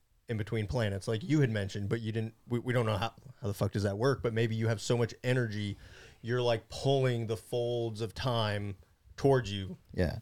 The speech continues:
Speaker 1: to make it so you don't have to travel as far. It's
Speaker 2: Folding
Speaker 1: like,
Speaker 2: t-,
Speaker 1: it's
Speaker 2: folding
Speaker 1: right
Speaker 2: time
Speaker 1: there.
Speaker 2: and space, right? And then you open a portal and you just, like, hop through.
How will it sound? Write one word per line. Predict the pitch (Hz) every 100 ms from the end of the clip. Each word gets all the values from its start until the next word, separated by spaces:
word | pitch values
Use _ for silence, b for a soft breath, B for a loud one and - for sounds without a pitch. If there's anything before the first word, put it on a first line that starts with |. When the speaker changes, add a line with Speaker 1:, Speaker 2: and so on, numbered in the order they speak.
| -
Speaker 1:
to | 147
make | 139 139
it | 131
so | - -
you | 117
don't | 120
have | 135
to | -
travel | 196 131 107
as |
far. | - 104
It's | 101
Speaker 2:
Folding | 104 104
Speaker 1:
like, | 101
Speaker 2:
t-, | 127
Speaker 1:
it's | -
Speaker 2:
folding | - 117 107
Speaker 1:
right | 104
Speaker 2:
time | 131
Speaker 1:
there. | 104
Speaker 2:
and | 101 101
space, | - 107 85
right? | 113 95
And | 110
then | 107 107
you | 98
open | 98 104
a |
portal | 90 117 98 92
and | 92
you |
just, | 95 90 -
like, | 95
hop | - 98 -
through. | 117